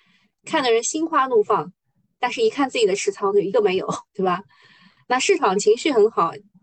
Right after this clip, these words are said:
可以积极出手。另外呢，昨天，呃，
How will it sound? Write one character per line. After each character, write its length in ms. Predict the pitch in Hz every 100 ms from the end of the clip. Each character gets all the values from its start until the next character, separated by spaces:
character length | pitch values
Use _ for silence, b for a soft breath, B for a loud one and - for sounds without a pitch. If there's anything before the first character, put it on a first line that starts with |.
| -
可 160 | - 269
以 180 | 247 196
积 180 | 330
极 140 | 294 208
出 160 | -
手。 300 | 240 - - _ _ _ _ _ _ _ _
另 120 | 269 285
外 140 | 294
呢， 140 | 254
昨 160 | 214 208
天， 300 | 226 254 254 208 196
呃， 340 | 185 175